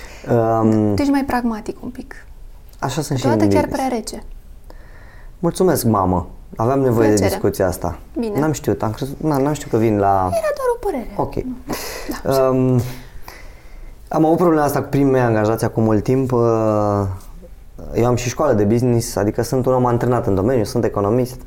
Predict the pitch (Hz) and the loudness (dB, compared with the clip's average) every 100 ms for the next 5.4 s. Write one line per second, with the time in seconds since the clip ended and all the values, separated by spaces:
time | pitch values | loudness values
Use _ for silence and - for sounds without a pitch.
0 | - 349 311 370 381 - - - - - | -8 -6 -4 -6 -8 -14 -20 -20 -14 -10
1 | - 131 131 127 127 123 123 - - 120 | -2 2 4 6 4 4 0 -2 0 4
2 | 120 127 165 175 147 - 120 117 117 120 | 4 4 4 2 2 0 4 4 4 2
3 | 113 - 147 156 123 120 139 - 135 - | 0 0 0 2 2 2 0 -2 -4 0
4 | 123 117 - - 131 156 135 131 139 123 | 0 0 -6 -2 0 2 4 2 2 2
5 | 113 113 101 92 | 0 0 -2 -4